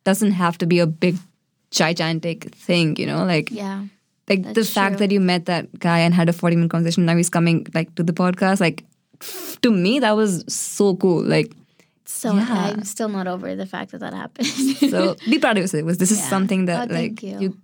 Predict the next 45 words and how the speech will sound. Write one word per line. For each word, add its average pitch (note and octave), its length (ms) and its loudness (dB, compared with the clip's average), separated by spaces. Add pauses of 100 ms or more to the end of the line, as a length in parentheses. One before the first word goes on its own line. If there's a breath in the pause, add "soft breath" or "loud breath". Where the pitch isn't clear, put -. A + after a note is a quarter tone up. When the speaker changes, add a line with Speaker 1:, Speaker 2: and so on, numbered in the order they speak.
Speaker 1:
you're G#3+ 120 4
getting A3 260 4
people F#3+ 260 2
together, B2 380 0
and - 180 -4
I F3+ 60 -2
think F3+ 160 0
that's F#3 100 -4
pretty - 220 -2
cool. - 80 -6
Speaker 2:
Yeah. G3+ 180 -8 (600 loud breath)
I'm E4 300 2
really, C4+ 400 2
you C#4 100 0
know, E4+ 160 4
the, A#3 400 -2
the C4 140 0
thing D#4 240 2
I'm F4 100 2
most A3 220 2
excited G#3 420 -2
about A#3+ 280 0
is A3 120 2
that G#3+ 140 2
I G#3 100 0
feel A3 220 0
like D4 220 0
people A#3 400 0
don't, G3 640 -2
you C4+ 100 2
know, D4+ 100 4
we C#4+ 120 4
were C4+ 60 2
talking A3+ 160 0
about A3 120 0
this A3 140 -4
before, G3+ 320 -2
but G#3+ 100 0
I G#3+ 80 4
feel C#4+ 160 0
like D#4 160 0
everyone's A#3 720 2 (560)
wanting G#3+ 480 2
to B3+ 100 0
have A#3 560 0